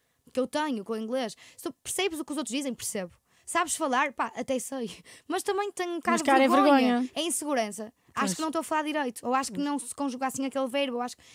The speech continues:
Speaker 1: e depois eu olho para o lado e vejo pessoas que falam, se calhar, pior que eu.
Speaker 2: Pois.
Speaker 1: Conjugam pior <laughs> os verbos. Ou, sabe? Mas falam ali todas desenrascadas e conseguem o que querem. Ou seja, safam-se, estás a ver? E eu
Speaker 2: Mas
Speaker 1: acho
Speaker 2: tu
Speaker 1: que é
Speaker 2: foste para
Speaker 1: isso.
Speaker 2: fora, you don't speak?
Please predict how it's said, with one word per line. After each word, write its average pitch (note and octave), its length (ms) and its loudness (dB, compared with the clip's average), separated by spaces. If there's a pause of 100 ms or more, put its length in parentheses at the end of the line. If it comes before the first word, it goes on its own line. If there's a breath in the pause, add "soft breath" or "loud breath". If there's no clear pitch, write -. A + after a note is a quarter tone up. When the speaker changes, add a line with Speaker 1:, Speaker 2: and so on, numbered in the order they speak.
(180 loud breath)
Speaker 1:
e D4 60 -2
depois D#4+ 240 -4
eu E4 80 0
olho A#3 140 0
para B3+ 120 -2
o B3 40 -2
lado A#3 200 -2
e C4+ 60 -4
vejo A#3+ 180 -6
pessoas A3+ 260 -6
que - 80 -20
falam, A#3 220 -2
se - 80 -12
calhar, B3 200 0
pior C4 200 -2
que A3 220 -6
eu. G#3 180 -4 (320)
Speaker 2:
Pois. A3 160 0
Speaker 1:
Conjugam C#4 380 0
pior C4+ 200 0
<laughs> B3+ 120 -4
os A3+ 100 -2
verbos. G#3 280 -6
Ou, G#3+ 140 -4 (500 loud breath)
sabe? D4+ 300 0
Mas A4 140 -2
falam G#4 300 0
ali F#4+ 100 0
todas F4+ 240 -2
desenrascadas B3+ 680 -2
e D4 60 -8
conseguem F4+ 400 -2
o F4 40 -2
que - 100 -16 (100)
querem. G4+ 340 2
Ou C#4 60 0
seja, G3+ 520 -8 (240 soft breath)
safam-se, E4 440 -4
estás B3 180 -6
a B3+ 40 -4
ver? G#3 180 -6
E A#3 100 -6
eu C#4+ 60 2
Speaker 2:
Mas D#4 80 6
Speaker 1:
acho E4 80 4
Speaker 2:
tu F#4+ 80 4
Speaker 1:
que - 0 -
é - 60 2
Speaker 2:
foste E4+ 180 4
para D#4 80 4
Speaker 1:
isso. - 80 -2
Speaker 2:
fora, C4 420 6
you B3+ 140 4
don't A#3 180 0
speak? C4 340 -6